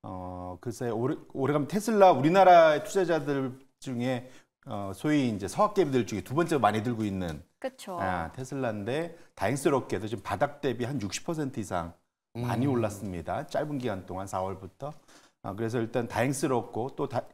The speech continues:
Speaker 1: 솔직히 어제 실적 발표가 그 판매 대수가 그러니까 하락폭이 좀 줄었다. 이걸로 이제 사실은 엄청 이제 그 열광을 했는데 어쨌든 다행이긴 하죠. 근데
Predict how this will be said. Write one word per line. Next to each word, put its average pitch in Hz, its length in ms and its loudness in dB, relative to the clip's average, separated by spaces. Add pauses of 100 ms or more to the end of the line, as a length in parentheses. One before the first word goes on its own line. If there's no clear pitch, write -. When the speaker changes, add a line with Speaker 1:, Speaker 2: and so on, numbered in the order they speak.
(420)
Speaker 1:
솔직히 170 320 0
어제 135 360 4
실적 196 440 0
발표가 131 1040 2
그 101 240 -4
판매 247 300 4
대수가 101 640 0 (640)
그러니까 104 120 -2
하락폭이 208 680 4
좀 156 160 -2
줄었다. 214 600 0
이걸로 185 380 8
이제 131 240 4
사실은 127 520 0
엄청 113 360 -6
이제 95 400 -8
그 101 420 -8 (180)
열광을 123 380 -2
했는데 131 520 -2
어쨌든 160 340 -2
다행이긴 127 400 -2
하죠. 127 200 -4
근데 117 300 -6